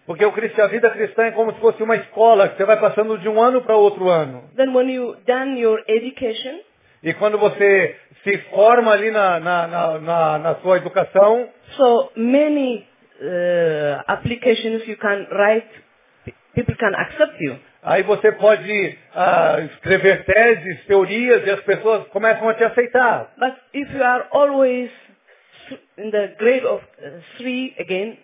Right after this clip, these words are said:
Speaker 2: and again, again and again, nobody wants you.
Speaker 1: Mas se você sempre tá ali no quinto ano, quinto ano, quinto ano, nunca passa de ano, ninguém vai te dar trabalho, ninguém vai te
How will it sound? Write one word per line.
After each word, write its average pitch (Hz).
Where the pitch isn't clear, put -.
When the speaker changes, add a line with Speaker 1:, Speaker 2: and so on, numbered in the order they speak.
Speaker 2:
and 180
again, 180
again 196
and 196
again, 208
nobody 233
wants 240
you. 160
Speaker 1:
Mas 185
se 202
você 220
sempre 247
tá 226
ali 220
no 214
quinto 226
ano, 220
quinto 233
ano, 220
quinto 220
ano, 233
nunca 226
passa 220
de 180
ano, 226
ninguém 202
vai 247
te 208
dar 220
trabalho, 208
ninguém 202
vai 233
te -